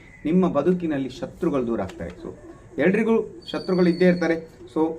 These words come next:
ನಾವು ಜಾತಕದಲ್ಲಿ ನೋಡಿದಾಗ ಕೂಡ ಕುಂಡಲಿಯಲ್ಲಿ ಆರನೇ ಮನೆ ಶತ್ರುಗಳ ಮನೆ. So, ಆರನೇ ಮನೆ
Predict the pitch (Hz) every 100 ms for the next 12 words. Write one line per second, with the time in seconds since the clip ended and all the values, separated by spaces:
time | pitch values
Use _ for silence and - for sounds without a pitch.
0 | - - 131 143 175 196 196 202 190 180
1 | 180 175 170 175 175 - 185 208 196 170
2 | 139 - 147 196 185 143 110 92 - -
3 | 185 165 120 98 87 - - - - -
4 | - 131 185 208 202 190 139